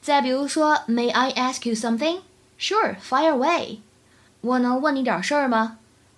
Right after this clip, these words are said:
行啊，当然可以了，尽管问吧。今天的话呢，请各位同学尝试翻译下面这个句子，并留言在文章的留言区。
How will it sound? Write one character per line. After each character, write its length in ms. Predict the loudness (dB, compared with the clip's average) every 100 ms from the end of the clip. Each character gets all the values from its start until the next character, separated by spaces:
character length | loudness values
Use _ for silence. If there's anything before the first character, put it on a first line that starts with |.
| _ -8
行 180 | -2
啊， 160 | 2 2
当 160 | 4 4
然 160 | 4
可 160 | 2 -2
以 80 | 0
了， 160 | 0
尽 200 | -2 -2
管 140 | 0 2
问 180 | 2
吧。 220 | 2 -2 -6 _ _ _ _ _ _ _ _ _
今 100 | -2
天 80 | 0
的 80 | 6
话 180 | 8 8
呢， 120 | 4
请 200 | 0 0
各 100 | 2
位 100 | 0
同 160 | 0
学 140 | 0 -2
尝 220 | 0 0
试 180 | 0 0
翻 200 | 0 0
译 40 |
下 160 | 0 0
面 140 | 0
这 80 | -2
个 80 | -2
句 180 | -2 -2
子， 260 | -2 -4 -8 -20 -20 -6
并 280 | -2 0 2
留 140 | 2
言 180 | 2 0
在 160 | 0
文 220 | -2 -2 -2
章 220 | 0 0
的 140 | -2
留 100 | -2
言 180 | -4 -2
区。 420 | -4 -2 -2 -4